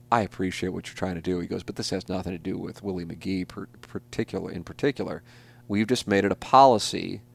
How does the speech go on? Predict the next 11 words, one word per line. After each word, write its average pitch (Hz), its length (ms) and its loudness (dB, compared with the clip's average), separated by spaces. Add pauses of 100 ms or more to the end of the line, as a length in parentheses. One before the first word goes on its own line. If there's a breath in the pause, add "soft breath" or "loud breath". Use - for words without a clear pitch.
(380 soft breath)
to - 140 0
not 98 400 0 (100)
retire 92 580 4
numbers 87 480 0
of 90 140 -10
players 90 420 -2
who 90 300 -6 (220)
didn't 92 280 2
go 87 220 0
into 87 240 -4
the 87 140 -4